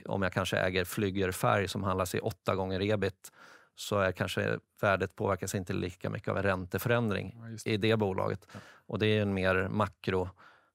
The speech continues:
Speaker 1: typ av risk som kanske inte är bolagsspecifik. Eh.
Speaker 2: Ja. Och, eh, det, den är ju intressant. Eh, det är ju kanske en av anledningarna till varför att börsen, börsens värdering överlag är högre idag än, säg, för fem år sedan. För att
Speaker 1: Mm.
Speaker 2: räntan är ju mycket lägre.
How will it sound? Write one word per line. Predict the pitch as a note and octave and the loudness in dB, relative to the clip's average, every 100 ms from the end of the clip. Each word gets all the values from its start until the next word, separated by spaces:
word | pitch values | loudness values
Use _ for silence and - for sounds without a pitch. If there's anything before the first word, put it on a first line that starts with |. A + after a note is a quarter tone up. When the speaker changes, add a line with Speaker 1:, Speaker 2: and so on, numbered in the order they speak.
| - | 0
Speaker 1:
typ | C#3 B2 | 0 2
av | F#2+ | 2
risk | F#2+ - - | 2 -2 -4
som | G2+ | -4
kanske | - F#2+ | -2 -2
inte | F#2 - G2+ | -4 -2 -4
är | |
bolagsspecifik. | F#2+ G2+ F#2 F#2+ - F2+ A2 - - - - - - | 0 0 0 -2 -2 -4 -2 -2 -4 -8 -18 -12 -4
Eh. | |
Speaker 2:
Ja. | - G#1 - - - - _ - - - - | -2 -2 -4 -8 -14 -20 _ -20 -20 -20 -8
Och, | D#3 - | -6 -2
eh, | E3+ F3 D#3+ | -2 -4 -4
det, | D3 D#3 D3 | 4 6 4
den | D3+ G3 G#3+ | 4 6 6
är | |
ju | G3+ | 4
intressant. | E3+ D#3 B2+ A2 - | 4 2 2 -2 -4
Eh, | A#2+ G#2 | -6 -6
det | G#2+ C#3+ | -2 4
är | E3+ E3+ E3 | 6 6 4
ju | D3 C#3+ | 4 4
kanske | C#3+ C#3 C3+ | 4 2 4
en | C#3+ | 4
av | B2+ | 4
anledningarna | B2+ B2 C3+ B2 | 4 4 2 2
till | B2 | 2
varför | A2+ A2 A#2 | 2 2 0
att | G#2+ | 0
börsen, | A2 - G#2+ G#2 - _ _ - | -2 0 -2 -4 -8 _ _ 0
börsens | C#3 C3+ C#3 | 0 2 2
värdering | C3+ C3+ C3 A#2+ A#2+ | 2 4 4 4 2
överlag | B2 A#2+ C3 F3+ F3 D3+ A2 | 0 2 2 4 4 4 4
är | A2+ | 2
högre | A2+ G#2 F#2+ | 2 0 0
idag | G#2+ G#2+ G2+ | 0 0 0
än, | G#2 | -2
säg, | G#2+ | -2
för | G2 | -4
fem | G2+ G#2 F#2+ | -4 -4 -4
år | D#2 | -6
sedan. | - D#2+ | -12 -8
För | G#2 | -6
att | A#2 | -2
Speaker 1:
Mm. | G#2 | 0
Speaker 2:
räntan | B2 A2+ - A#2 | 0 -2 -2 -2
är | |
ju | G#2 | -2
mycket | G#2 A#2+ | -2 2
lägre. | C3+ A#2 F2+ | 4 2 -2